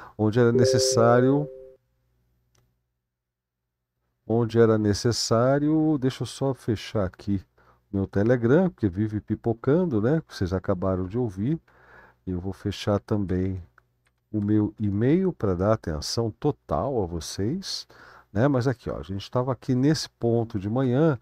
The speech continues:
já no loop da carga do kernel. A gente tinha acabado de fazer, é, esses dois,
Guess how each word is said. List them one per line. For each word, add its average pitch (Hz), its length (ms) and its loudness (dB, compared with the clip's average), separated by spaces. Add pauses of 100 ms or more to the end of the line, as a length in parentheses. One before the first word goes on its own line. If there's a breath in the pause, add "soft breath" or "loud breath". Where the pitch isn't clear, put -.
(640 soft breath)
já 123 240 6
no 165 120 2
loop 131 440 0
da 147 140 4
carga 117 460 2
do 127 120 -6
kernel. 85 480 -4
A 85 40 -8
gente 98 260 -8
tinha 113 240 -4
acabado 123 1040 0
de 113 100 -6
fazer, 101 760 0 (480 loud breath)
é, 101 320 2
esses 104 300 -4
dois, 98 260 -2